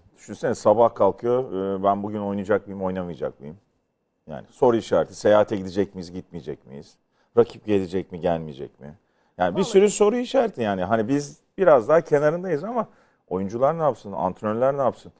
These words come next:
Speaker 2: Yani günaydın diyerek başladın. O zaman ben de söyleyeyim. Yani, e, kusura bakmasınlar, Euroleague yönetimi burada felaket bir, e, yönetim sergiledi.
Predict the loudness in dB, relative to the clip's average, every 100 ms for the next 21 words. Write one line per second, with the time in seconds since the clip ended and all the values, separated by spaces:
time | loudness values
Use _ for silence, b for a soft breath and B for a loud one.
0 | _ -6 -6 -8 -12 0 2 2 0 -2
1 | -2 -6 4 6 6 2 -2 2 4 4
2 | -2 -6 -2 -2 -2 0 0 0 -2 -2
3 | -8 -10 -12 -2 2 2 -2 -18 _ -8
4 | -2 -2 -2 -6 -20 _ -20 -8 -4 -2
5 | -4 -10 -12 -8 -6 -6 -10 -14 -4 -2
6 | -2 -6 -12 -12 -14 -16 -8 -6 -4 -4
7 | -8 _ 0 6 6 4 -8 -8 -14 -16
8 | _ _ _ _ _ _ _ -12 -10 0
9 | 2 2 -4 -10 -4 -2 -4 -14 -20